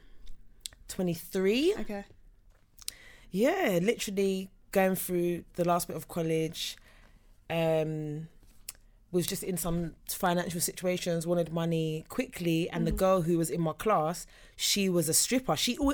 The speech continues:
Speaker 1: I always used to think, "Oh, she looks like a stripper," but I didn't think she was.
Speaker 2: Mm-hmm.
Speaker 1: Then one day I kind of was like, "Oh, you know," she was like, "Yeah, I'll bring you to the club." And I remember I auditioned at Spearmint Rhinos, and they said I was
Speaker 2: Okay.
Speaker 1: too thick.
Speaker 2: Um, okay.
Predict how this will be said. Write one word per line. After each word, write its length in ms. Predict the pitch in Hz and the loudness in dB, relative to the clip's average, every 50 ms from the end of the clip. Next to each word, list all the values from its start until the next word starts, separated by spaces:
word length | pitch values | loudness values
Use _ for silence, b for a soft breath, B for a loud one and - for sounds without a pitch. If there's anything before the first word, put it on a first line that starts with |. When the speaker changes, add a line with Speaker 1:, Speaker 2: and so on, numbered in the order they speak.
| - - | 0 0
Speaker 1:
I 80 | 226 254 | 0 2
always 180 | 269 269 233 214 | 2 2 0 0
used 140 | 233 - | -2 -4
to 60 | - 170 | -4 -2
think, 220 | - 240 226 - | -2 -2 -2 -2
"Oh, 120 | - 196 196 | -4 -6 -6
she 180 | - - 185 | -4 -4 -2
looks 300 | 165 170 233 - - - | 0 0 0 0 0 -2
like 120 | 208 180 - | -4 -4 -4
a 40 | 185 | -4
stripper," 220 | - - 208 185 | -2 0 2 2
but 140 | 156 143 139 | 2 2 0
I 40 | 151 | -2
didn't 240 | 156 185 180 - - | 0 -2 -2 -2 -2
think 220 | - 190 165 - | -4 -4 -4 -4
she 120 | - - 175 | -4 -4 -2
was. 380 | 151 160 156 165 220 262 - | 0 2 2 2 0 0 -2
Speaker 2:
Mm-hmm. 200 | - 220 208 214 196 B B B B B B B | -4 -4 -6 -8 -10 B B B B B B B
Speaker 1:
Then 120 | - 170 175 | 0 4 4
one 180 | 190 202 208 | 4 4 6
day 100 | 190 185 | 4 4
I 60 | 180 | 2
kind 200 | 170 - 202 190 | 2 2 0 0
of 60 | 190 180 | -2 -2
was 100 | 190 196 | -4 -6
like, 200 | 190 185 - - | -6 -6 -6 -6
"Oh, 180 | 240 233 226 | -4 -4 -2
you 140 | 226 220 233 | -2 0 0
know," 360 | 220 208 196 196 208 233 233 - - | 0 2 0 0 0 -2 -6 -10 -10
she 80 | - 247 | -8 -6
was 80 | 247 | -6
like, 140 | 233 220 220 | -4 -4 0
"Yeah, 180 | 226 254 254 247 | 2 2 2 2
I'll 60 | 220 196 | 2 0
bring 140 | 202 240 240 | 0 0 0
you 80 | 233 | 0
to 100 | - 220 | -2 -2
the 100 | 208 208 | -4 -4
club." 260 | - - 240 226 202 | -2 -2 -2 -2 0
And 80 | 190 190 | 0 0
I 40 | 185 | 0
remember 440 | 190 208 208 196 170 170 156 156 156 B B B B B B | 0 0 0 0 0 0 -2 -2 -4 B B B B B B
I 120 | 170 175 | 4 6
auditioned 540 | 180 175 170 165 175 175 175 - - 165 156 151 | 6 4 4 2 0 0 0 2 0 0 -2 -2
at 120 | - - | -4 -2
Spearmint 600 | - - - - 190 180 175 170 165 156 147 160 | -2 -2 0 2 4 4 4 4 2 0 0 0
Rhinos, 460 | 170 175 180 165 147 127 127 131 131 | 0 0 0 0 -2 -2 -4 -6 -6
and 180 | - - 165 165 | -6 -4 -2 -2
they 60 | 160 | 0
said 180 | 156 285 311 165 | 0 2 2 2
I 60 | 160 | 2
was 160 | 147 156 156 | 2 0 -2
Speaker 2:
Okay. 220 | - - - 440 403 | 0 0 0 2 4
Speaker 1:
too 240 | 262 202 196 180 165 | 4 4 4 2 2
thick. 520 | - - - 190 - - - - - - - - - - | 0 -2 -2 -2 -4 -4 -8 -10 -10 -10 -12 -20 -16 -10
Speaker 2:
Um, 540 | - - - 220 202 202 208 196 190 185 - - - - - | -6 -2 0 0 2 2 0 -2 -2 -4 -6 -10 -14 -18 -12
okay. 400 | - - 196 175 160 185 381 - | -6 0 2 4 4 4 2 0